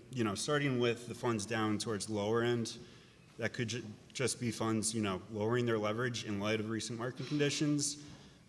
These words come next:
Whereas on the flip side, funds that are, you know, pushing up closer to forty percent,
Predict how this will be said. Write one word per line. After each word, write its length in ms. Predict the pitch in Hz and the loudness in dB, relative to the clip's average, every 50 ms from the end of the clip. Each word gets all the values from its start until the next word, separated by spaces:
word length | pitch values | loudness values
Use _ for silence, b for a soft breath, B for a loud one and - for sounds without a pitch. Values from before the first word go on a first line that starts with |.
| - - | -20 -8
Whereas 500 | - 113 113 117 120 117 117 110 101 - | 0 4 4 6 6 6 4 4 2 -2
on 320 | - - 123 113 110 110 107 | -2 -2 -2 0 0 2 0
the 40 | 98 | 0
flip 280 | - - 175 185 180 | 2 2 2 4 4
side, 280 | - - 143 127 127 110 | 4 4 4 4 4 2
funds 260 | - 135 127 120 113 | 2 0 2 2 4
that 120 | 123 120 | 4 4
are, 80 | 113 113 | 4 4
you 120 | 113 117 | 4 2
know, 160 | 123 110 98 92 | 2 2 0 0
pushing 380 | - - 139 123 - - 123 | -2 -4 -4 -4 -2 0 2
up 160 | 117 113 110 - | 2 2 2 2
closer 260 | - 123 110 - - | 2 2 2 2 0
to 80 | 110 107 | -4 -4
forty 320 | 98 - 139 135 131 123 | -4 -2 -2 0 0 0
percent, 640 | 113 - 120 107 - - 117 113 110 110 107 110 104 | -2 -2 -2 -2 -2 0 0 0 2 2 0 -2 -4